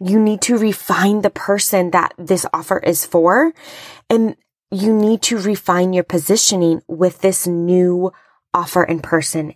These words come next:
in mind. The exact same way that you built your business in the beginning is how you are going to pivot your business into a premium model. All of the steps are the same. Those same basic foundational elements that I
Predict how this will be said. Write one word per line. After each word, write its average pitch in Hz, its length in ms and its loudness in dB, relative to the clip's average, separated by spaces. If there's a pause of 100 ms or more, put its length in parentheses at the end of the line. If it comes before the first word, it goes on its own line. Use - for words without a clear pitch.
(120)
in 147 400 -2 (160)
mind. - 480 -10 (560)
The 226 160 4
exact 233 400 0
same 269 180 2
way 208 140 4
that 220 160 2
you 190 160 0
built 202 180 2
your 196 140 0
business 185 400 0
in 190 60 -4
the 185 60 0
beginning 175 440 0
is - 180 -6
how 208 480 0
you 220 220 2
are 233 100 2
going 175 480 -6 (400)
to 202 180 -4
pivot 208 720 0
your 190 260 2
business 180 600 0
into 165 1120 -4
a 160 80 -4
premium 156 500 -2
model. 147 400 -4 (420)
All 214 280 4
of 226 80 -2
the 262 100 4
steps - 540 -2 (280)
are 180 160 2
the 165 120 -4
same. 175 260 -2
Those 185 220 2
same 214 460 0
basic 185 440 0
foundational 180 600 0
elements 180 400 0
that - 180 -2
I 175 200 2